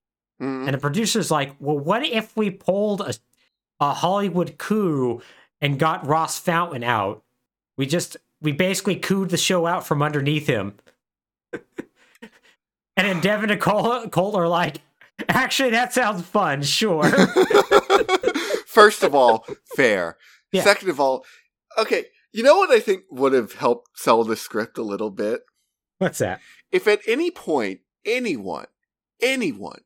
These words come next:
Speaker 1: talked about something other than football. <laughs> Like, just for two minutes. You know what this script reminds me of?
Speaker 2: <laughs> What does it remind you of?
Speaker 1: It reminds me of Pokemon. Where when you talk to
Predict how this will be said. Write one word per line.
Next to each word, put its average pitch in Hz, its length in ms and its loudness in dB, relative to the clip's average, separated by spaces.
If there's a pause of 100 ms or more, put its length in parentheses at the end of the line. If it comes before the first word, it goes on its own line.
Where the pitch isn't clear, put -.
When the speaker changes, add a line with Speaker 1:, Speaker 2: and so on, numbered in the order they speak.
Speaker 1:
talked 156 380 -6
about 156 300 -2
something 127 520 -6 (200)
other 123 360 0
than 117 240 -6
football. - 760 -10 (480)
<laughs> - 80 -4 (1200)
Like, 240 240 4
just - 260 -4
for - 140 -4
two 285 460 2
minutes. - 720 -6 (420)
You 220 140 -2
know 254 220 8
what 359 180 2
this 330 160 -2
script 226 400 0
reminds 165 520 0
me 220 160 -6
of? 220 360 -10 (180)
Speaker 2:
<laughs> - 200 -20
What 208 120 -2
does 269 200 2
it 277 40 0
remind 208 440 -2
you 185 120 -2
of? 175 240 -4
Speaker 1:
It 269 100 0
reminds 277 540 4
me 339 140 4
of - 200 4
Pokemon. 120 840 2 (1000)
Where 262 240 10
when 247 180 2
you 311 180 4
talk 311 320 4
to 220 120 0